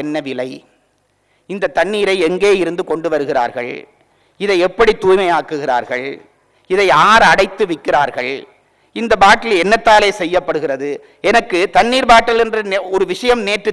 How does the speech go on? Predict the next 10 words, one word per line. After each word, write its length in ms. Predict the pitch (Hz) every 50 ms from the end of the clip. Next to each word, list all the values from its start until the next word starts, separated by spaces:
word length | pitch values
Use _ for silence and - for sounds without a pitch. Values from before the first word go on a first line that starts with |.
| 165 190
தெரியாத 380 | 196 220 220 233 226 226 226 220 196
வரைக்கும் 340 | 190 180 - - 190 190 247
இந்த 120 | 202 190 175 180 -
பத்து 260 | 185 190 - - - 254 190 208
தெரியாத 460 | 190 196 208 226 226 233 233 226 208 180
கேள்விகளும் 480 | 202 208 208 202 208 190 208 196 190 180
இல்லை. 200 | 170 180 170 147 107 - - _ _ _ _ _ _
ஒன்று 440 | - 185 214 247 269 285 285 285 285 196 -
தெரிந்தவுடனே 600 | 233 240 269 269 262 269 247 233 220 226 233 254 240 - 220
தெரியாத 500 | 202 233 247 247 254 240 240 240 254